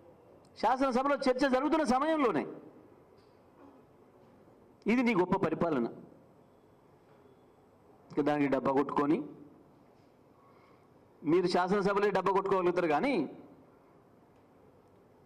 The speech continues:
ప్రజలు రేపు మీ జుట్లు పట్టుకుంటారు. అది గుర్తుపెట్టుకోండి.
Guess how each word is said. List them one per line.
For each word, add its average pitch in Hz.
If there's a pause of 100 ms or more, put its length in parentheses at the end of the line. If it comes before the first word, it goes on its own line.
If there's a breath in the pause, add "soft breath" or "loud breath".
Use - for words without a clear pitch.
(180)
ప్రజలు 175
రేపు 170
మీ 165
జుట్లు 165
పట్టుకుంటారు. 127 (1700)
అది 147
గుర్తుపెట్టుకోండి. 143